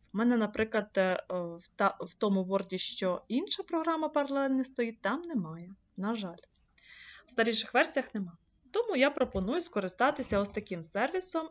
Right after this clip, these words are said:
як, а, I Love P D F. Дивіться, ви можете так скопіювати і вставити ось сюди. Так? Ну, ось у мене вже цей сайт відкритий.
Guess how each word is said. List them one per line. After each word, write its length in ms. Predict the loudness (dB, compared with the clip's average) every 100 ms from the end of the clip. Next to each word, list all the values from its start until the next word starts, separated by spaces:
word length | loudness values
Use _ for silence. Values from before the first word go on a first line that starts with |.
| -8
як, 440 | -4 -2 -2 -6 _ _ _ _ _
а, 80 | -6 -6 -2
I 160 | 0 2
Love 280 | 4 2 0
P 120 | -2
D 40 |
F. 160 | -2 -4 -10 -4
Дивіться, 320 | -2 0 2
ви 100 | 4
можете 360 | 4 4 4 4
так 200 | 4 2
скопіювати 1400 | 2 2 2 -2 0 2 4 4 2 2 4 4 0 -6 _ _ _ -20 -20 _ _
і 160 | 4 4
вставити 680 | 4 6 6 6 4 2 0 -2 _ -20 -20 -20 -12 -12 -12 _ _
ось 200 | -6 -4
сюди. 300 | -4 -6 -6 -6
Так? 200 | -6 -4
Ну, 80 | -4
ось 160 | -2 -2
у 20 |
мене 180 | -2 -2
вже 120 | -6
цей 160 | -10
сайт 320 | -8 -6 -6 -10
відкритий. 420 | -14 -14 -14